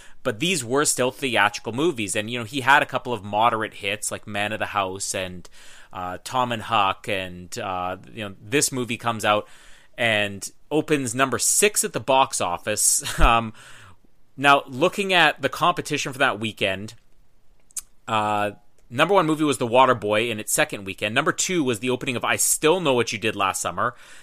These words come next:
Number three, Meet Joe Black. Number four, The Siege. Number five, Ants. I'll Be Home for Christmas behind that at number six with only three point eight million dollars.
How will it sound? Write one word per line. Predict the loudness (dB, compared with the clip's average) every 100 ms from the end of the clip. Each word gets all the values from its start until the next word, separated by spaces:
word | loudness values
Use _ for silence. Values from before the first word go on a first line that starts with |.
| -4
Number | 2 2
three, | 0 -2 0 2 0 -2
Meet | -4 -4 0
Joe | 2 2
Black. | 2 4 4 2 -2
Number | -4 -4
four, | -2 -2 0
The | -2
Siege. | -2 -4 -6
Number | -4 -4
five, | -6 -14 -6 2 4 4 0 -4
Ants. | -2 -2 -4 -6 -10 -16 -20 0
I'll | 2
Be | 2
Home | 0
for | -2
Christmas | -6 -6 2
behind | 2 4
that | 2
at | 0
number | -2
six | -2 -2 -2 -4
with | -8
only | -8 -8
three | -6 -4 -4
point | -4 0
eight | 0 -2
million | -4 -2 -4
dollars. | -4 -2 -4 -6 -8